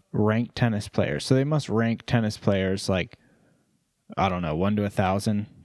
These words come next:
kinda like what they do with golfers. And this dude's tweet is listing the salaries of the three hundred, four hundred, five hundred, six hundred ranked tennis players. And the dude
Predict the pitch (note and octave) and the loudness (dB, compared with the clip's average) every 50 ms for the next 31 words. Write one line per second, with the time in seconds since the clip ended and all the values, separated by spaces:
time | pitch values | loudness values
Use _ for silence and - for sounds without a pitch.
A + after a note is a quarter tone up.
0 | - - - A2+ G#2+ G#2+ G#2 G#2 F#2+ A2 G#2+ - G#2+ G2 G#2+ G#2 G2 - - G#2 | -10 -4 -2 0 0 2 0 0 0 0 0 0 0 0 0 0 -2 -2 0 0
1 | E2+ F2+ G2+ - A2 G#2+ G#2+ - - - - - _ _ _ - - _ _ _ | 0 0 0 0 0 0 -2 -2 -6 -12 -18 -20 _ _ _ -20 -20 _ _ _
2 | _ _ _ _ _ _ _ _ - - A#2+ A2+ A2+ B2 B2+ - - C3+ C3 A2+ | _ _ _ _ _ _ _ _ -2 0 0 2 2 0 -2 0 0 -2 -2 -2
3 | - - - C3+ B2+ B2 A2 E2+ - _ _ _ _ _ - A#2 A2+ G#2+ G#2 G#2 | -4 -2 0 2 2 2 0 -4 -10 _ _ _ _ _ 0 0 2 2 0 -2
4 | G2+ - - - - - - - _ _ _ _ _ _ _ - A#2 A#2+ A#2 - | -4 -6 -8 -10 -12 -18 -20 -20 _ _ _ _ _ _ _ 2 2 2 2 2
5 | - - A#2+ A2 G#2 G#2 F#2+ - - - G#2 A2+ G#2+ - - A#2 G#2+ G#2+ G#2+ G#2+ | 0 0 0 0 0 -2 -4 -6 -6 -4 -2 0 0 2 0 0 0 0 0 0
6 | G#2+ G#2 G2+ G2 - - - G#2 F#2+ G2 G2 G2+ F#2+ F#2 F#2 F2+ - _ _ _ | 0 -2 -2 -2 -2 -2 0 0 0 0 0 0 2 2 0 -2 -6 _ _ _
7 | _ _ _ _ _ _ _ _ _ _ _ _ _ _ _ - - C#3 C#3 B2+ | _ _ _ _ _ _ _ _ _ _ _ _ _ _ _ -2 0 2 2 4
8 | B2+ C3 B2+ B2 B2 A#2+ A2+ A2 - - C3 A#2+ A2+ A#2 A2 G#2+ G#2+ G#2 G#2 - | 2 2 0 0 0 -2 -2 -4 -2 0 2 2 2 2 0 0 0 -2 -2 -2
9 | - - A2 G#2+ G#2 G#2 G#2+ G2+ G2+ F#2+ F2+ - - - D3 C#3+ - - C3 B2 | 0 2 2 2 2 0 -2 -2 -2 -2 -2 -2 -2 0 0 0 2 2 2 2
10 | A2+ G#2+ A2 G#2+ G2 G2+ G#2 - _ _ - - A2 G#2+ G#2+ G#2+ G#2 G2+ - _ | 2 0 0 -2 -2 -2 -8 -14 _ _ -2 0 2 2 2 2 0 -2 -4 _
11 | - - - _ _ _ _ _ _ - - B2+ A2+ G#2+ - - - - D2+ C2+ | -18 -20 -20 _ _ _ _ _ _ 2 2 2 2 2 -2 -4 -2 -2 -2 -2
12 | B1+ A#1+ - - - - - - _ _ _ _ _ _ - - - A#2+ A#2 A2+ | -2 -4 -6 -8 -12 -14 -20 -20 _ _ _ _ _ _ -6 0 2 2 2 2
13 | A2 G2+ A#2+ B2 C3+ C#3 C3 C3 - | 2 2 2 2 2 2 0 -4 -10